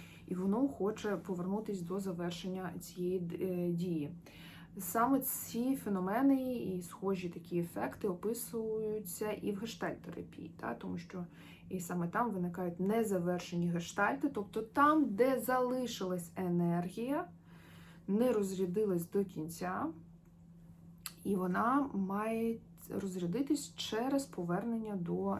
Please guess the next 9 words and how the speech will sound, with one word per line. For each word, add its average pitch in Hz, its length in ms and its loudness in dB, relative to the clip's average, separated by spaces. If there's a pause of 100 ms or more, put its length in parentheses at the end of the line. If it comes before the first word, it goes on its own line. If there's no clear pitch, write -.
цієї 185 440 2
події. 185 680 0 (1800)
Е, 214 360 -2 (100)
так 269 260 6
само 240 580 6 (180)
спрацьовує 226 1080 2 (100)
і 220 100 -2
формування 190 920 2
травми, 196 680 2